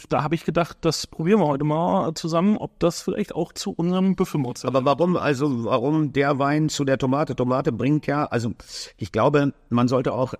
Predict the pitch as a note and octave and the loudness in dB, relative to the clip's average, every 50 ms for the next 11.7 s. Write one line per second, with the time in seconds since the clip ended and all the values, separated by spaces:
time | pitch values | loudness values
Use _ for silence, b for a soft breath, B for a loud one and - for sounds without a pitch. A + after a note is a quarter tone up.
0 | G#2+ - - B2+ B2 C3 C#3+ - D3+ A2 A#2 - C3 B2 - - B2 A#2 A#2+ - | -8 -4 0 0 2 2 2 0 0 -2 0 -2 -2 -2 -2 -2 -2 -2 -2 -4
1 | - A2+ G#2+ A#2 C3 C#3+ D3 - C3+ A#2+ B2 B2+ - A#2 A#2 A2+ - B2 A#2+ A#2 | -2 0 0 0 0 0 0 -2 0 0 0 -2 -2 -2 -4 -4 -2 -2 0 0
2 | A#2 A2 A2+ B2 C3 C3+ C3+ C3 B2+ A#2 - C3+ C3+ B2 B2 A#2+ A#2+ B2 - - | 0 -2 -2 -2 0 0 0 -2 -4 -4 -4 -4 -4 -2 -2 -2 -4 -4 -4 -2
3 | A2 A#2 B2 - A#2 A2+ G#2 A#2+ D3+ D#3 D#3+ C#3 B2+ C3 B2+ C3 _ - - - | -2 -2 0 0 0 0 0 0 -2 0 0 2 2 2 0 -2 _ -8 -8 -4
4 | - B2 B2 C3 B2+ F2+ F2 A#2+ - - - F#2 A2 B2 A#2+ B2+ B2+ A#2+ - - | -2 0 2 2 2 0 0 -4 -6 -6 -4 -2 -2 -2 0 0 -2 -4 -4 -10
5 | B B B B B B B B B B B B - G#2 A2 A2 A#2 A2+ A2+ A2+ | B B B B B B B B B B B B -4 0 0 2 2 2 2 2
6 | A2+ A2+ A2+ A#2 A#2+ A#2 - - A2 G#2+ G#2+ G#2+ B2 B2+ A2 F2+ F#2 A2 - A2 | 2 2 2 0 -2 -4 -4 -2 0 2 2 4 4 2 2 0 -2 -6 -8 -8
7 | G2 G#2 - - A2+ A2 A2+ - - A#2 A#2+ A2 G2 - A#2+ D3+ D#3 - D#3 C3+ | -6 -6 -6 -4 -4 -4 -4 -6 -4 -2 -2 -2 -2 -2 -2 -2 0 2 0 0
8 | - - - - C#3 C3+ G#2 C3+ A#2+ G#2+ B2 A2+ A2 C3 C3 C3 C#3 F3 E3+ C#3+ | 0 -4 -4 -2 0 0 0 0 -2 -2 -4 -2 0 0 2 2 2 0 0 0
9 | D3 D3 B2+ C3 C3+ - - - C3+ A2 B2+ B2+ B2 B2 B2 A#2 - - - - | -2 -2 0 0 -2 -2 -4 -4 -4 -2 0 0 0 0 -2 -4 -6 -8 -8 -4
10 | G#2+ C3 C3 C3 A#2+ - A2 A#2+ - C3 C3+ D#3+ D#3+ B2+ C3+ C#3+ C3 C3 A#2 G2+ | -2 0 0 0 -2 -2 -4 -2 0 2 2 2 2 2 0 0 0 0 0 0
11 | A#2 C3 - D#3+ C3 A#2+ - B2+ A#2+ - - - - - | 0 0 2 0 0 0 0 -2 -2 -2 -4 -10 -18 -20